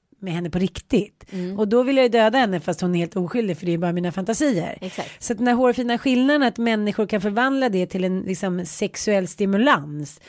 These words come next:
Speaker 1: Men den kan ju också så bli hårfin. Ett glas champagne, en dålig dag. Jag tycker man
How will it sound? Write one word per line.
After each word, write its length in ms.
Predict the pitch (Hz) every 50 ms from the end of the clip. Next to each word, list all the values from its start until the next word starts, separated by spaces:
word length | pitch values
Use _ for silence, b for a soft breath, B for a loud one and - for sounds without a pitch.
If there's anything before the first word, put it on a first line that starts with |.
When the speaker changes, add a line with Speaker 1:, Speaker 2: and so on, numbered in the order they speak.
| B B B B B
Speaker 1:
Men 260 | 220 226 226 208 185
den 200 | 220 226 240 240
kan 120 | - 311
ju 60 | 294 285
också 340 | 302 294 - - - 359
så 120 | 294 - 285
bli 140 | 208 208 196
hårfin. 720 | 180 214 190 170 156 151 151 - - 170 147 143 151 156
Ett 180 | - 190 190 -
glas 220 | 208 220 214 -
champagne, 760 | - 220 220 208 - 214 214 208 208 208 202 202 208 208 208
en 120 | 202 208 196
dålig 360 | 214 214 208 202 190 196 180
dag. 380 | 185 196 190 190 190 185 190 185 b b b b b b b b
Jag 160 | - 214 220
tycker 200 | - 247 - 247
man 300 | 247 240 233 226 226 -